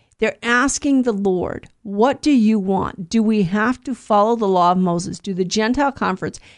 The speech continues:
have to be circumcised and follow all the dietary laws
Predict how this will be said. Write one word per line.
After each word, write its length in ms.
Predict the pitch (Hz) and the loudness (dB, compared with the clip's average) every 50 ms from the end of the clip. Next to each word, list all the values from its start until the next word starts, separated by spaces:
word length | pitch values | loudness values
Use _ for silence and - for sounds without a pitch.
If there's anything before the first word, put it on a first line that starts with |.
| _ | _
have 240 | - 220 220 214 - | -2 -2 -2 0 -2
to 100 | - 226 | -4 -4
be 140 | 196 220 208 | -2 -2 -4
circumcised 800 | - - - 247 233 - 226 208 202 - 202 - - 175 - - - | -4 -4 -4 -4 -2 0 -2 -2 -2 -2 -2 -2 -2 -4 -6 -8 -6
and 160 | 202 190 190 | -6 -6 -4
follow 380 | - 208 202 202 196 190 - - | 0 0 2 2 2 2 0 0
all 200 | - 196 196 202 | 0 0 2 2
the 120 | 202 208 | 0 -2
dietary 800 | 185 170 - 196 190 196 220 214 220 214 - - 208 180 202 196 185 | -2 -2 -2 0 0 2 2 0 0 -2 -4 -4 -2 0 2 2 2
laws 580 | 180 170 175 185 180 175 - - - - - | 2 2 2 2 2 2 0 -2 -4 -6 -8